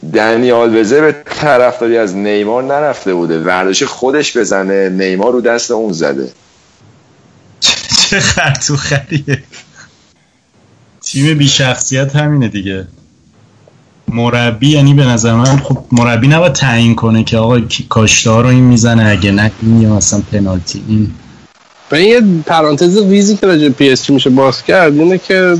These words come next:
Speaker 3: باشگاهیه که حالا سوای سابقه‌ای که داره، ولی اونقدر به اندازه بازیکنایی که توشن، اونا از باشگاه بزرگترن دیگه و این اتفاق میفته.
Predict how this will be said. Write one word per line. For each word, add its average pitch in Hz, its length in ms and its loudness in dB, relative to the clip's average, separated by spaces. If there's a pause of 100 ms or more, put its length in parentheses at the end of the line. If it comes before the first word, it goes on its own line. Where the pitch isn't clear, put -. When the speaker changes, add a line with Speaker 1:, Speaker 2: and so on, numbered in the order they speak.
(220)
Speaker 3:
باشگاهیه 147 720 2
که 170 420 0 (420)
حالا 135 340 2
سوای 151 360 0
سابقه‌ای 117 640 0
که 117 160 0
داره، 120 360 2
ولی 151 120 2
اونقدر 135 520 2 (500)
به 127 80 0
اندازه 120 460 2
بازیکنایی 123 720 2
که 143 140 2
توشن، 127 760 2 (140)
اونا 131 460 4
از 120 220 2
باشگاه 117 400 2
بزرگترن 123 640 0
دیگه 92 300 -6
و 101 40 -4
این 120 180 0
اتفاق 127 460 -2
میفته. 139 560 -2